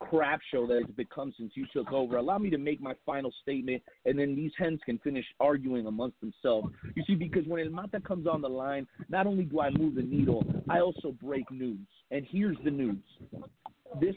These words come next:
upcoming Sunday, we're gonna open up the Dark Realm to yet another portal. Thanks to Samela Mayhem and El Diablo, we're going to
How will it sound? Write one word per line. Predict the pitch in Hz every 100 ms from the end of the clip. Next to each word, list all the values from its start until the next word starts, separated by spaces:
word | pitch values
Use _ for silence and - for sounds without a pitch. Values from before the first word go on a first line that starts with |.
| -
upcoming | 190 - 170 170 147 -
Sunday, | 135 120 98 - _ _ _ _ _ _ _ _ _ 214 202 - - - -
we're | 143
gonna | 151 156 139
open | 151 160 170
up | 160 135
the |
Dark | 117 131 127 120
Realm | 123 113 98 101 _ _ _ _ _ _ _ -
to | 143 117
yet | 147 151 -
another | 131 131 147 139
portal. | 139 - 135 117 -
Thanks | 180 185 185 - - _ _ _ -
to | 143 139
Samela | 147 165 160
Mayhem | 147 143 123 110 98 98 _ _ _ _ _ _ _ _ -
and | 127 131
El | 127 107
Diablo, | 135 139 139 113 104 98 - _ _ _ - - _ -
we're | 160 160
going | 156 175 151
to | 139